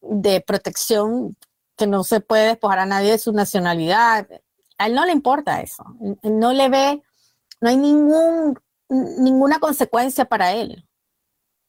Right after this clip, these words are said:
Este es otro que, que, que habla de las sanciones y que quiere que le quiten las sanciones, y se entiende que, que la liberación de estos presos políticos, em,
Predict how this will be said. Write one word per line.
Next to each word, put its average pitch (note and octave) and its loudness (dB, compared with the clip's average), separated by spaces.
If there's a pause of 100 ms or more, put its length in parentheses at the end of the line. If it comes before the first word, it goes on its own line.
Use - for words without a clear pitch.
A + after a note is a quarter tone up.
(1080)
Este B3 0
es C#4 2
otro C#4+ 0
que, C4 0
que, F#3 -2
que G#3 -2
habla F#3+ 0
de B3+ 2
las C4 -2
sanciones A3 0
y B3+ 0
que G3 -4
quiere F#3 -4
que A#3 0
le A#3 -2
quiten G#3 -2
las A#3 0
sanciones, A#3+ 0
y A#3+ 0
se G#3+ 0
entiende G3+ -2
que, G#3+ 0
que G3+ 0
la F3+ 0
liberación G3 0
de G3+ 2
estos A3 -2
presos A3+ -2
políticos, G3+ -2 (600)
em, F3+ -4